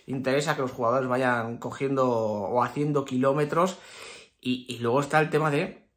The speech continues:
eh, lo que veamos este fin de semana. Se va a parecer muy poco a lo que vaya a suceder durante la temporada.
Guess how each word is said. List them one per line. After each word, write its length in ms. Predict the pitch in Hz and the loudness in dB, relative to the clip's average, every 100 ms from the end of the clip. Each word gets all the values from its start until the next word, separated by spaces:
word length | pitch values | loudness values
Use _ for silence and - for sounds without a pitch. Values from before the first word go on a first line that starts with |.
| _ _ _ | _ _ _
eh, 300 | 147 127 113 | -2 0 0
lo 220 | 107 120 | -2 -4
que 100 | - | -4
veamos 480 | 110 104 156 185 - - | -4 -2 -2 -4 -8 -14
este 280 | - 147 | -8 -6
fin 160 | 143 143 | -4 -4
de 80 | 135 | -4
semana. 460 | 123 117 113 - _ _ _ _ _ | -4 -6 -8 -14 _ _ _ _ _
Se 180 | - | -4
va 100 | 117 | 0
a 40 | 160 | 4
parecer 300 | 220 180 185 | 2 2 -2
muy 240 | 160 160 | -2 -2
poco 440 | 156 185 - - - _ _ _ _ _ | -2 -4 -4 -14 -20 _ _ _ _ _
a 80 | 131 | 2
lo 160 | 143 | 2
que 280 | 143 139 - | 2 0 -2
vaya 360 | 143 151 202 185 | 0 2 4 2
a 40 | |
suceder 500 | 156 147 - 139 196 | 0 -6 -4 0 0
durante 320 | 127 92 - - | 0 -6 -10 -14
la 100 | - | -14
temporada. 600 | - - - - - | -18 -16 -16 -16 -20